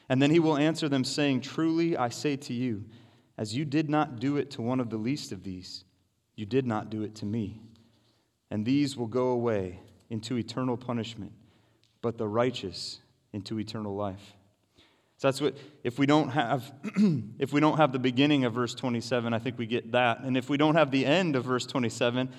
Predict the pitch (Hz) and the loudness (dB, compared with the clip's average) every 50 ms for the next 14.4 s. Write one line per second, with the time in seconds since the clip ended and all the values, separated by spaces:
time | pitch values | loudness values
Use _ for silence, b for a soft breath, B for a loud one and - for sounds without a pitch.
0 | B B B B 127 131 - 135 139 151 151 151 151 147 151 147 147 143 135 131 | B B B B 2 2 2 2 4 4 4 6 6 6 4 4 4 4 4 4
1 | 113 113 135 156 170 165 151 143 147 147 - B B B B B 156 139 120 120 | 4 4 4 6 6 6 4 2 2 -2 -6 B B B B B 0 2 4 4
2 | 160 151 151 156 156 - 165 156 151 139 147 139 147 147 147 143 135 139 139 143 | 4 4 4 2 0 2 2 2 2 2 2 4 4 6 6 6 6 4 4 4
3 | 139 135 127 120 - - 156 165 175 139 120 107 107 104 - B B B B B | 4 2 -2 -4 0 2 2 2 4 2 0 -2 -2 -4 -10 B B B B B
4 | B B B _ _ - 139 139 151 170 185 - 143 147 151 151 151 151 165 175 | B B B _ _ 4 6 8 10 8 8 8 8 6 6 8 8 6 6 4
5 | 180 175 156 151 147 - - 170 170 175 170 170 165 151 151 165 170 156 135 131 | 4 2 2 0 0 0 0 2 2 2 2 0 0 0 2 2 2 2 2 2
6 | 135 165 196 202 185 160 135 127 139 170 202 202 180 151 131 135 156 151 160 170 | 4 4 6 6 6 4 2 0 2 4 4 4 4 2 2 -2 -2 -2 0 0
7 | 165 170 196 190 - - 156 165 165 - 170 - - 165 165 160 160 156 151 139 | 2 2 2 2 2 4 4 4 2 0 -4 0 2 2 2 2 2 0 0 0
8 | 131 127 127 147 180 196 196 190 - - 123 123 123 - 160 160 165 - 190 175 | 2 2 2 2 0 0 -2 -4 -4 -4 -6 -2 0 2 2 2 2 2 2 2
9 | 147 123 117 127 139 165 180 185 190 175 139 151 147 147 139 123 120 127 147 175 | 2 2 0 0 0 0 0 0 -2 -2 -2 -2 0 0 2 2 2 2 2 0
10 | 185 180 156 135 127 143 151 135 131 139 151 175 180 160 143 147 156 151 135 110 | 0 0 -2 -2 0 0 2 2 2 2 2 2 0 0 2 2 2 0 0 0
11 | 123 147 180 175 - - 143 131 123 120 113 113 127 156 185 202 202 - B B | 0 0 -2 -2 -4 -4 -4 -2 -2 0 0 0 0 0 -2 -4 -6 -10 B B
12 | B B B B B B B B B B _ - 117 117 120 120 147 156 151 147 | B B B B B B B B B B _ -4 -2 0 0 2 2 2 2 2
13 | 131 147 165 175 175 151 143 143 120 120 123 - - - 135 135 127 127 131 - | 0 0 -2 -2 -2 -2 -2 -2 -2 -4 -6 -6 -4 -2 -2 0 -2 -2 -4 -4
14 | 113 113 131 131 117 104 95 95 | -4 -2 -2 -2 -2 -2 -4 -6